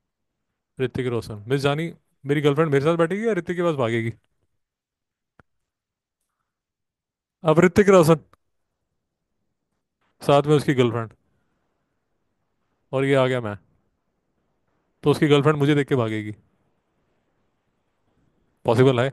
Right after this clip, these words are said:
ए, तू फाल-, फालतू की बात मत कर। पॉसिबल है भाई, पॉसिबल है? उसकी गर्लफ्रेंड मुझे देख के क्यों भागेगी? वो पाँच हज़ार,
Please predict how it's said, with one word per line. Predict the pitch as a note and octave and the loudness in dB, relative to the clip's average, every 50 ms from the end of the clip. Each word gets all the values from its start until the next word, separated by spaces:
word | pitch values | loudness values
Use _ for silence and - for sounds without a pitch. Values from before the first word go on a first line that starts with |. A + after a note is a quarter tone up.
| _ _ _ _ _ _ - | _ _ _ _ _ _ -4
ए, | G3 D#3+ A#2+ _ _ _ | -4 -4 -4 _ _ _
तू | - F3+ E3+ B2+ - _ _ _ _ _ _ _ _ _ _ - | -8 -8 -8 -8 -10 _ _ _ _ _ _ _ _ _ _ -12
फाल-, | - C#3+ C#3+ C#3 C#3 | -10 -10 -10 -8 -4
फालतू | C#3+ C#3 C#3+ D3 | -2 -2 -2 -2
की | C#3+ | -4
बात | C#3 B2 - | -6 -6 -8
मत | A2+ F#2+ - | -10 -14 -18
कर। | _ _ _ _ _ _ _ _ _ _ _ _ _ _ _ - | _ _ _ _ _ _ _ _ _ _ _ _ _ _ _ -2
पॉसिबल | - D3 C3 D#3+ E3 E3+ D3+ | 0 2 4 4 4 4 4
है | D#3+ E3+ - _ _ _ _ _ _ _ _ _ _ _ _ _ _ _ _ _ _ _ _ _ _ _ _ _ _ _ _ _ _ _ _ _ _ - | 2 0 -2 _ _ _ _ _ _ _ _ _ _ _ _ _ _ _ _ _ _ _ _ _ _ _ _ _ _ _ _ _ _ _ _ _ _ -4
भाई, | - G3+ | -4 -2
पॉसिबल | F#3 F3+ E3 D#3+ F#3+ G3 F#3+ | 0 0 0 2 2 2 2
है? | A3 | 2
उसकी | A#3+ G#3+ A#3+ | 2 0 0
गर्लफ्रेंड | B3 A3+ G#3 G#3 A3+ G#3+ | 0 0 2 2 2 2
मुझे | G3 G3 A3 | 2 2 2
देख | G#3 G#3 G3+ | 2 2 0
के | G#3 | -2
क्यों | G#3 G#3 A3+ | -2 0 0
भागेगी? | G3+ E3+ D3 D3+ E3 G#3+ C4 A3+ F#3+ _ _ _ _ _ _ _ _ _ _ _ _ _ _ _ _ _ _ _ _ _ _ _ _ _ _ _ - | 2 2 0 -2 -6 -8 -10 -14 -18 _ _ _ _ _ _ _ _ _ _ _ _ _ _ _ _ _ _ _ _ _ _ _ _ _ _ _ -20
वो | E3+ | -12
पाँच | - - D3+ D3+ D#3 | -8 -6 -4 -2 0
हज़ार, | E3 F3 F3+ F3+ F3 | 0 0 0 0 -2